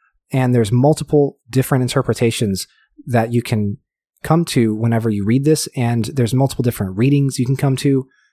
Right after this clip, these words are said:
And I think that what's most important is to be aware that this text will fit with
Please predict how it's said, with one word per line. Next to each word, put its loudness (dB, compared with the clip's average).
And -2
I 0
think -2
that 2
what's -2
most 2
important 0
is -4
to -2
be 2
aware 4
that -2
this 0
text -4
will 4
fit -2
with -2